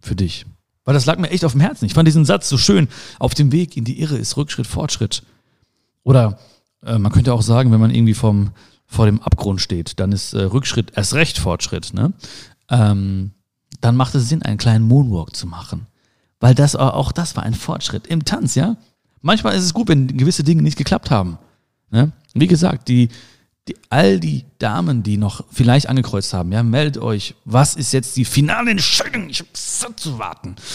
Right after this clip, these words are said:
Ja, manchmal ist es gut zu sehen, wer einen umgibt, wenn man mal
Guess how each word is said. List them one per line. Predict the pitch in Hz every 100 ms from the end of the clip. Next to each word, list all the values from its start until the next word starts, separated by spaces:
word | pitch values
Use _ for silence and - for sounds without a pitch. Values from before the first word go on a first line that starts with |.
| - - - - _ _ - - - - - - - - -
Ja, | 110 107 - _
manchmal | 131 175 175
ist | 139
es | 139
gut | 185 196
zu | -
sehen, | 127 170 135
wer | -
einen | 143
umgibt, | 151 123 - - - _ _ _
wenn | - 123
man | 107
mal | 101 92 90